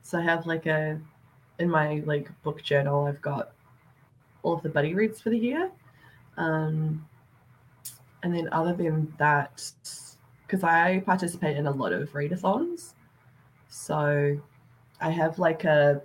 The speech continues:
a massive pile of about a hundred books that I'm like, "I would really like to finish these this year." And then I try and pick from those. But then I look at my other, like, two hundred books and then feel bad, so.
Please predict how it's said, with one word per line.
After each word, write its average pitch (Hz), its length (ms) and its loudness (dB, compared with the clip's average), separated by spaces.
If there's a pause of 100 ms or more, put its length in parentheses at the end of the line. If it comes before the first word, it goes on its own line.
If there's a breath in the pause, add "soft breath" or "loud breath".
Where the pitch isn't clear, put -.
(220)
a - 60 -2
massive 156 580 0
pile 139 380 -2
of 135 100 -6
about 139 320 -2
a 160 40 -6
hundred 143 420 -4
books - 280 0
that 131 140 -8
I'm 139 140 0
like, 131 380 -6
"I 135 260 0
would 139 160 -4
really 135 220 0
like - 180 -2
to - 60 -18
finish 139 240 -6
these 139 200 -6 (400)
this 156 220 0
year." 302 260 2 (800 soft breath)
And 147 220 0
then 143 180 2
I 143 160 -2
try 143 240 -6
and 139 160 -4
pick - 320 -10 (540)
from 143 480 -6 (100)
those. - 500 -14 (380)
But 151 100 -12
then 151 140 0
I 143 40 4
look 143 200 0
at 139 60 -10
my 143 200 -4
other, 147 420 -4 (200)
like, - 200 -12 (420)
two 156 160 -8
hundred 147 320 -2
books - 280 -2
and 147 120 -4
then 139 140 -2
feel 143 200 -6
bad, 156 360 -4
so. - 340 -8